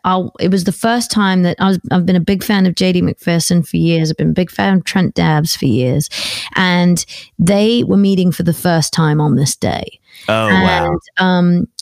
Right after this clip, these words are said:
Speaker 1: two great guitar players. And there's me sitting with the guitar going, "I have these two chords and I, I don't really know."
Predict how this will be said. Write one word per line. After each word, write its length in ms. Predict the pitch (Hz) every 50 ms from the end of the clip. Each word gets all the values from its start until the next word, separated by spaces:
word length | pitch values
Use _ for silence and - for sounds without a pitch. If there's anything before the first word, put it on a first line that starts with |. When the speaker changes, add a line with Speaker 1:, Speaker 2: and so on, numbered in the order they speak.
| _ _ -
Speaker 1:
two 280 | - - 220 214 226 196
great 340 | 175 180 180 190 208 240
guitar 380 | - 285 226 - 220 202 180 165
players. 480 | - - 170 151 147 147 147 147 165 -
And 160 | - 170 180
there's 200 | 185 196 185 170
me 140 | 208 208 196
sitting 320 | - - 233 214 240 240
with 80 | 233 196
the 80 | 196
guitar 400 | 190 202 185 - - 196 185 180
going, 220 | 160 - 175 170 175
"I 20 | 185
have 160 | 196 233 247
these 180 | 285 262 226 -
two 260 | - - - 254 226
chords 640 | - - - 226 226 214 190 170 165 160 165 160 -
and 200 | - - 185 180
I, 240 | - - - 190 202 - -
I 120 | - 190 202
don't 100 | 208 202
really 180 | 202 208 208 208
know." 260 | 196 190 185 185